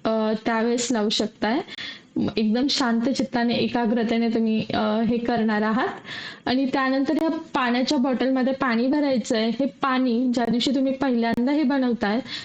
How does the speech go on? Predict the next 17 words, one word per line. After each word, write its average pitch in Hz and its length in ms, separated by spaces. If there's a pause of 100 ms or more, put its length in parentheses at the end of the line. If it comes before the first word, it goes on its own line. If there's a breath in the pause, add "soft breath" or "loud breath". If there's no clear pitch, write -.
(140 loud breath)
ते 285 40
पाणी 294 360
रात्रभर, 277 640
म्हणजे 254 260
एक 339 220
कमीत 302 220 (100)
कमी 285 260
दहा 247 260
ते 233 140
बारा 240 320 (100)
तास 240 280
तुम्ही 254 260
तसंच 262 300
त्या 302 100
बॉटलमध्ये 240 640
ठेवणार 226 420
आहात. 220 280